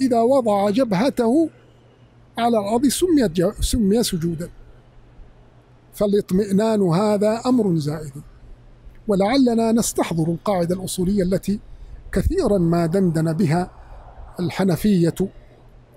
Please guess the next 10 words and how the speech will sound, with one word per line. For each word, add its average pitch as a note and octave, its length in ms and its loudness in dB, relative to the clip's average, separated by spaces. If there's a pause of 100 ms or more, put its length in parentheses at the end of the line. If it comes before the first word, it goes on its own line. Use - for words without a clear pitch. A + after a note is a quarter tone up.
(140)
في E3 200 2
هذا F#3 240 2
الموضع A3 380 2
وأيضًا B3+ 360 2
في D3 100 -2
الفاتحة، D#3+ 500 -2
وربما F3+ 480 0
فاتني E3+ 560 0
أن F#3 100 -2
أذكرها، A3 520 -2